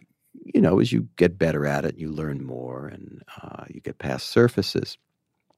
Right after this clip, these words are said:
So you would say to yourself, "Well, why isn't it better to do as the Europeans do very often? Somebody stays there for ten years or twenty years."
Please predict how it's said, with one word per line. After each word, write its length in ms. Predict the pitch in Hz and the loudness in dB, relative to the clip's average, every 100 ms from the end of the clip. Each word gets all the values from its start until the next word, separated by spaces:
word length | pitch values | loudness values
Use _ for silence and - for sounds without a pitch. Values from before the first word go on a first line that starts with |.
| _ _ _ - | _ _ _ -20
So 120 | - 107 | 2 4
you 140 | 104 | 6
would 100 | 101 | 6
say 140 | 147 | 6
to 60 | 139 | 6
yourself, 260 | 131 101 101 | 6 4 4
"Well, 100 | 98 | 6
why 220 | 101 110 | 6 6
isn't 180 | 120 98 | 4 2
it 140 | 90 | 2
better 240 | 95 90 | 4 4
to 120 | 87 82 | 0 -2
do 220 | 85 85 | 0 0
as 100 | 82 | -2
the 80 | 76 | -2
Europeans 560 | 78 - 139 139 127 | -4 2 4 6 4
do 240 | - 80 78 | 0 -2 -2
very 240 | 69 71 | -4 -4
often? 380 | 76 76 - 71 | -4 -8 -10 -8
Somebody 240 | - - | -4 -4
stays 300 | - 85 80 | -4 -4 0
there 80 | 101 | 0
for 120 | - | -2
ten 300 | 117 160 185 | -2 4 8
years 460 | 175 110 - - - _ _ _ _ _ _ - | 8 8 4 -4 -14 _ _ _ _ _ _ -10
or 120 | 117 | -8
twenty 400 | - 127 156 135 | 2 6 8 8
years." 340 | 98 - - | 6 0 -16